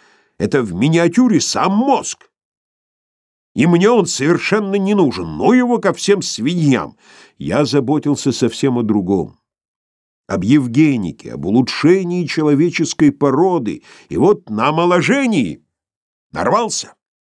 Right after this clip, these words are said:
Неужели вы думаете, что я из-за денег произвожу их?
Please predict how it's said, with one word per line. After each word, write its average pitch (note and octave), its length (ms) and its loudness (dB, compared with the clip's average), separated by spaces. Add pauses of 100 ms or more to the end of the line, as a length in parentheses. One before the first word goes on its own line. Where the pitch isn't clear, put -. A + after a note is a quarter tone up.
(1160)
Неужели D3 360 0
вы G2 120 -2
думаете, F#2+ 500 -4
что - 240 -16
я D#2+ 180 -8
из-за F2+ 340 -4
денег D#2 400 -6
произвожу C2+ 560 -16
их? - 220 -20